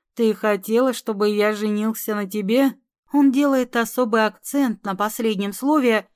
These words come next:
словно между нами вообще невозможен брак. В принципе, словно ему предложили жениться на лошади или обезьяне. «Да, хотела», еле слышно отвечаю я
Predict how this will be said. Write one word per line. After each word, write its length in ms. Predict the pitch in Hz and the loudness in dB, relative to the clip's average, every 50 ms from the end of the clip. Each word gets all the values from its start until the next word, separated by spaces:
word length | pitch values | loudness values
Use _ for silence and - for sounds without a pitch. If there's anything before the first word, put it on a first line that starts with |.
| _ _ | _ _
словно 320 | - - - 277 269 254 | -10 -4 -2 0 2 2
между 320 | 262 233 233 220 202 214 220 | 2 0 0 -2 -2 -2 0
нами 220 | 247 277 254 254 | 0 2 0 0
вообще 500 | 226 220 214 214 - - - - 302 277 | 0 -2 -4 -6 -6 -6 -2 0 2 2
невозможен 680 | 226 214 202 196 202 185 202 220 214 202 214 226 240 | 2 0 0 -2 -2 0 0 -2 0 0 0 0 0
брак. 380 | 220 294 294 262 208 180 - _ _ _ _ | 2 2 0 0 -2 -4 -8 _ _ _ _
В 80 | - - | -10 -2
принципе, 720 | - 320 302 254 220 - 220 202 202 196 190 185 180 175 _ _ _ _ _ | 2 4 4 4 2 0 -4 -4 0 0 0 0 -2 -4 _ _ _ _ _
словно 360 | _ - - 254 269 247 240 233 | _ -6 -2 0 2 2 2 2
ему 200 | 233 233 262 277 | 4 4 2 2
предложили 600 | - 254 226 196 202 202 196 214 269 254 233 220 | 2 0 0 0 0 0 0 0 0 0 0 -2
жениться 580 | 190 190 208 214 240 277 285 285 - - 214 | -2 -2 0 2 4 2 2 2 -2 -4 -4
на 220 | 202 196 190 185 185 | 0 0 2 2 2
лошади 580 | 185 233 285 302 269 - - 208 196 160 175 | 2 2 2 2 0 0 -4 -6 -6 -4 -4
или 240 | 196 190 190 185 196 | -2 -2 -2 0 0
обезьяне. 920 | 202 202 185 247 269 240 247 247 294 247 214 202 196 196 190 185 180 175 - _ _ _ _ _ _ _ _ _ _ _ _ - | -2 0 0 0 0 0 2 2 2 2 2 2 0 0 0 0 -2 -4 -8 _ _ _ _ _ _ _ _ _ _ _ _ -14
«Да, 500 | 208 208 277 277 277 240 202 185 180 - | -6 0 2 2 2 2 0 -4 -8 -12
хотела», 760 | - - - 240 240 - - 277 254 220 208 196 190 185 180 - _ _ _ _ _ _ _ _ | -14 -10 -8 -8 -8 -6 -4 -2 -2 0 0 -2 -4 -4 -6 -10 _ _ _ _ _ _ _ _
еле 380 | - 254 240 240 233 220 214 202 | -6 -2 0 2 2 2 0 -2
слышно 420 | - - 240 262 240 - - 208 | -4 -2 -2 -2 -2 -4 -6 -8
отвечаю 540 | 196 190 196 208 - - 285 285 269 240 226 | -8 -8 -10 -8 -4 -2 0 2 2 2 0
я 340 | 202 208 202 196 190 180 | 0 0 0 0 -2 -4